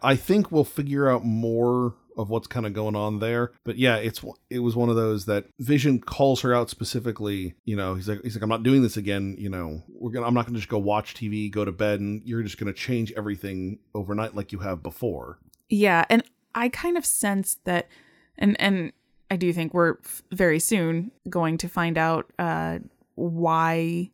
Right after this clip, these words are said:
Speaker 2: we've been going through the decades and whatnot, but I kind of get the sense that maybe she is looking for the perfect world to live in, and she's just gonna try out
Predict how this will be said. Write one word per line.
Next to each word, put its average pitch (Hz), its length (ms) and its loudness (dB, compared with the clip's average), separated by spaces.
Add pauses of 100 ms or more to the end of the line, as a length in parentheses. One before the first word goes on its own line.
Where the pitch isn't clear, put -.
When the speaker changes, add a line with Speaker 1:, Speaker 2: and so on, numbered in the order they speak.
Speaker 2:
we've 180 480 -2
been 180 160 2
going 175 300 2
through 175 220 0
the 170 80 2
decades 202 600 2 (400)
and 220 60 4
whatnot, 202 260 6
but 185 100 2
I 180 60 4
kind 220 240 2
of 202 220 0 (120)
get 208 180 2
the 202 80 2
sense 185 360 0
that - 140 -2
maybe 185 640 0 (340)
she - 320 4
is 220 160 6
looking 202 460 2
for 180 180 -4
the 170 160 0 (160)
perfect - 600 0
world 160 640 0 (140)
to 185 160 0
live 180 320 4
in, - 340 -4 (160)
and 165 340 0
she's - 300 -2
just - 400 -8
gonna 156 200 0
try 180 500 0
out 156 420 0